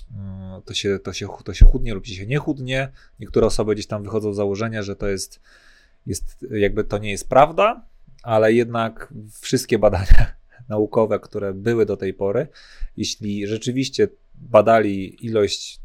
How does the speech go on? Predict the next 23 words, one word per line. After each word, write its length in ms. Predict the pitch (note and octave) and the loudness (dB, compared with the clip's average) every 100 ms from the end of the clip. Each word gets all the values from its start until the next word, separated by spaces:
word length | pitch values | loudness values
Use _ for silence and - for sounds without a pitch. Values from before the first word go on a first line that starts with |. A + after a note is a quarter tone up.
| - | -12
jaki 300 | A2 G#2 - | -6 -6 -4
ten 160 | G#2+ | -6
metabolizm 640 | G#2 G#2 G2+ A2 A2 G2+ F#2+ | -6 -6 -4 -2 -4 -6 -10
w 40 | |
ogóle 300 | G2 G2+ F#2+ | -8 -4 -4
był, 360 | G2+ G#2+ B2+ A#2+ | -2 -2 -2 -4
ile 400 | G2+ G2+ G2 G2 | -10 -6 -6 -8
te 160 | - G2 | -10 -10
osoby 400 | F#2 G#2 G2 F2+ | -10 -12 -10 -12
zrzu-, 400 | F#2 G2 _ G#2+ F#2 F#2 | -12 -18 _ -12 -10 -10
y, 40 | F#2 | -12
z-, 140 | - _ - F#2+ F#2+ - | -18 _ -20 -20 -20 -16
zużywały 560 | G2 G2 G2 A2 G#2+ | -12 -6 4 6 4
energii 580 | - G2+ G#2+ F2+ F#2 C3 | 0 -6 -6 -8 -14 -16
w 40 | - | -14
ciągu 240 | F#2 F2 | -14 -12
dnia 360 | F#2+ F#2+ C#3 - - - - - - - | -12 -6 -6 -6 -20 -20 -20 -20 -18 -8
i 60 | |
potem 280 | G#2+ G#2 G2+ | -6 -4 -4
dawali 420 | G2+ G2+ G2 F#2 | -2 0 -2 -4
im 140 | F#2 F#2 | -12 -6
dietę, 280 | G#2 G2+ | -6 -4
która 500 | G2 G2+ F#2+ F#2 F2+ | -10 -4 -2 0 -2